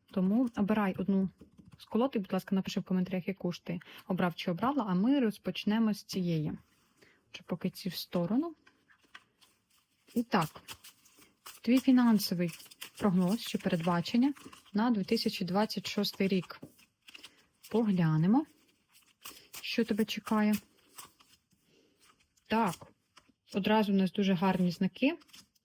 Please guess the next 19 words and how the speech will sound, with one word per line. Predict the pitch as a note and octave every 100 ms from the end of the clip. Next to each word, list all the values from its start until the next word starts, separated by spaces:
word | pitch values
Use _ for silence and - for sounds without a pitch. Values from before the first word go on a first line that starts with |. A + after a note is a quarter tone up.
| _ - - - -
Отже, | G#3 G#3+
так, | G#3 E3+ -
хочу | B3+ C4+
сказати, | - A3 A#3 - A3+
що, | - F#3+ E3 _ _ _ _ _ _ _ - - - _ - - - - - _
можливо, | A3 A3 A#3 C4+
початок | A3+ G#3+ B3 A3 A3+
року | A#3 G#3
може | G3+ G3
бути | G3+ G#3
трішечки | G3 F#3 G#3+ - -
важкувати. | F#3+ F#3 - G3+ F3+ -
Можливо, | E3 F3 G3+ G3+
зараз | G#3 G#3 F#3+
ти | - G#3 G3+
перебуваєш | G3 F3 G3 G3
в | -
такому | - G3
стані, | F#3+ - A#3+ D#4 G3+